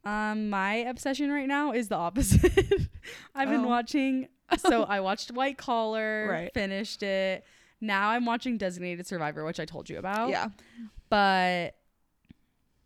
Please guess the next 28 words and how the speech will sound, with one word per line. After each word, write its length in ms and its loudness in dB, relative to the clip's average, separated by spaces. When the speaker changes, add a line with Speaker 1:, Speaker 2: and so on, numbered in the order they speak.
Speaker 1:
it's, 200 -2
like, 220 -4
three 220 -2
seasons, 640 -4
and 120 -4
I 40 -4
also 200 -4
got 120 -2
my 100 -2
mom 240 -6
into 280 -6
it 280 -4
because 600 -8
I 80 -6
was 140 -8
like, 120 -14
"You 80 -2
have 220 -4
to 60 -12
watch 220 -12
this 160 -10
show." 460 -8
And 560 -2
if 120 -6
you 60 -8
guys 220 -2
like, 220 -4
like, 340 -6